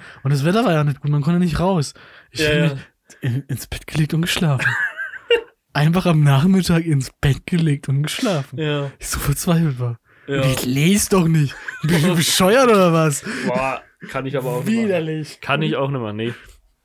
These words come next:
Speaker 1: Das war wirklich die
Speaker 2: Bin
Speaker 1: Hölle
Speaker 2: ich
Speaker 1: auf
Speaker 2: auch zu
Speaker 1: Erden.
Speaker 2: verwöhnt einfach.
Speaker 1: Dafür sind wir einfach zu alt.
Speaker 2: Fürs Lesen. <laughs> Ja, ähm, mit Alter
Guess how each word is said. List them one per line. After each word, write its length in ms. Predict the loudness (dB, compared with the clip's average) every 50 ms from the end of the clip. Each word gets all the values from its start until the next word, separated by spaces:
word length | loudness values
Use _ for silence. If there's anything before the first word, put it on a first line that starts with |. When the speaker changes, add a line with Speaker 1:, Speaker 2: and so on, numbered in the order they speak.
| _ _
Speaker 1:
Das 140 | -16 -12 -10
war 300 | -8 -6 -6 -6 -6 -8
wirklich 280 | -10 -10 -8 -8 -8 -4
die 120 | -2 0
Speaker 2:
Bin 80 | 0 0
Speaker 1:
Hölle 100 | 0 0
Speaker 2:
ich 60 | 0
Speaker 1:
auf 100 | 0 -2 -2
Speaker 2:
auch 40 |
zu 120 | -2 -2 -2
Speaker 1:
Erden. 60 | -2
Speaker 2:
verwöhnt 380 | -2 -6 -8 -8 -10 -10 -8 -6
einfach. 380 | -6 -6 -6 -8 -10 -10 -12 -12 -14 -20 _ _ _ _
Speaker 1:
Dafür 280 | -6 -6 -2 0 0 0
sind 180 | 0 0 0
wir 80 | 0 0
einfach 200 | -2 -2 -4 -6
zu 140 | -8 -8 -6
alt. 300 | -4 -2 -2 -4 -6 -8 _ _ _ _ -16 -16 _ _ _ _ -20 -20 -20 -20 -20 _ _ _ _ _
Speaker 2:
Fürs 380 | -20 -18 -16 -12 -8 -8 -6 -4
Lesen. 300 | -4 -2 -2 -2 -2 -4 -6 -12 -20 -20 -18 -12 -10
<laughs> 100 | -10 -10 _ -12 -12 -8 -8 -8 -8 -4 -4 -4 -4 -6 _ -20 -20 -20 _ -18 -16 -14 -14 -14 -14 -16 -18 -20 -20 _ _ _
Ja, 360 | -10 -8 -6 -6 -6 -6 -8 -10 -16 _ _ -20 -10
ähm, 640 | -6 -4 -2 -2 -2 -4 -4 -6 -6 -6 -8 -8 -10 -14 _ -20 _ _ _ _ _ -20 -20 _ _ _ _ _ _ _ _ _ _ _ _ _ _ _ _ _ _
mit 240 | -16 -12 -12 -10 -6
Alter 540 | -4 -2 -2 -2 -2 -2 -2 -2 -2 -4